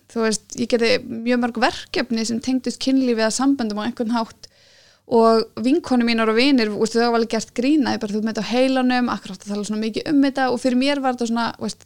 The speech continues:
hvernig er ekki hægt að tala mikið um þetta? Og svo var það eiginlega ekki fyrr en að ég uppgötaði að það var hægt að gera, sko, starf úr þessu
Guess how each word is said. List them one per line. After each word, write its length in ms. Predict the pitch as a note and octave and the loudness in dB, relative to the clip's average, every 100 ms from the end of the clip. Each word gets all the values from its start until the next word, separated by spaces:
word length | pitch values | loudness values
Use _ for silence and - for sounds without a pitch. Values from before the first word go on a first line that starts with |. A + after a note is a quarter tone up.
| _ | _
hvernig 260 | - A3+ G#3+ | -8 -6 -6
er 300 | - - C4+ | -8 -4 -4
ekki 380 | D#4 - - G#3 - G#3+ | -4 -6 -6 -6 -4 -4
hægt 340 | G#3+ - - | -4 -6 -8
að 120 | G#3 G3+ | -6 -2
tala 280 | G#3+ G#3 - | -2 -2 -2
mikið 360 | A#3 A3+ G#3+ G#3+ | -2 0 0 -2
um 80 | F#3 | -2
þetta? 160 | - - _ _ _ _ _ - | -8 -14 _ _ _ _ _ -2
Og 100 | A#3+ | 4
svo 60 | A#3+ | 4
var 100 | B3 | 4
það 120 | E4+ | 2
eiginlega 160 | E4 C4+ | 0 0
ekki 120 | C#4 | 0
fyrr 160 | D4+ C#4+ | 2 2
en 80 | C4 | 4
að 60 | C4+ | 2
ég 100 | D4 | 0
uppgötaði 240 | C#4+ B3 | -2 0
að 60 | B3 | 2
það 80 | B3 | 2
var 80 | |
hægt 120 | A#3 A#3 | 0 -4
að 80 | - | -2
gera, 380 | C#4+ D#4 C#4 B3 B3+ | -2 0 0 0 -2
sko, 300 | - - A#3+ A#3 - - | -6 -4 -2 -2 -6 -6
starf 440 | - - F4 F#4 B3+ | -6 0 0 0 2
úr 140 | F4+ | 2
þessu 200 | G#3+ G#3 | 2 -2